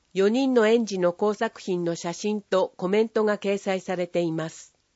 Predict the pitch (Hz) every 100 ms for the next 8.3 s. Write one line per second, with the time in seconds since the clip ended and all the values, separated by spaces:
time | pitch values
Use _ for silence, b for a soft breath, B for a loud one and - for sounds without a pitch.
0 | _ _ _ 175 190 233 240 226 - 214
1 | 208 214 202 185 180 - - 185 208 226
2 | 220 202 196 180 170 175 - _ _ _
3 | _ _ _ _ _ _ - 214 208 254
4 | 247 240 254 220 190 147 143 - _ _
5 | _ _ _ 202 247 262 254 262 214 175
6 | - 147 - _ _ _ 185 208 220 220
7 | 208 214 262 254 208 - - 196 - 165
8 | 151 156 -